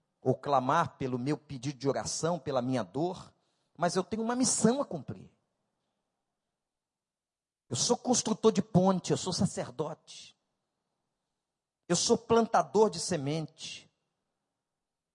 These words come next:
Então, não fica, meu irmão, minha irmã, centrado só no seu mundinho, não.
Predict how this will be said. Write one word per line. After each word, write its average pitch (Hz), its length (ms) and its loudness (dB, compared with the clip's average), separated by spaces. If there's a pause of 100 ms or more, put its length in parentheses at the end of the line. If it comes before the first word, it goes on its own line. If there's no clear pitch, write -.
(1080)
Então, 247 520 6
não 214 200 2
fica, 247 500 0
meu 202 220 2
irmão, 190 240 2
minha 196 180 -2
irmã, 175 440 0 (920)
centrado 247 840 4
só 254 240 2
no 247 100 -2
seu 262 240 0
mundinho, 226 640 0
não. 208 340 -6